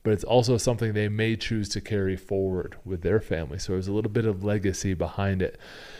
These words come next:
And so the first thing I always like to suggest is to look back with that in mind. And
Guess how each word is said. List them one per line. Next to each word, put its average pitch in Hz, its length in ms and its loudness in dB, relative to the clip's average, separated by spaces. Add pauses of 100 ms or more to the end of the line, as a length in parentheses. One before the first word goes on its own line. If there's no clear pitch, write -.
(340)
And 113 120 2
so 147 140 8
the 117 120 8
first 185 420 2
thing 120 220 6
I 110 100 4
always 110 320 4
like 104 140 4
to 101 100 -6
suggest 98 640 -2
is 107 120 -4
to 113 140 2
look 104 640 0
back 120 500 2
with 98 200 2
that 101 160 4
in 98 100 -2
mind. 104 480 2 (220)
And 113 220 0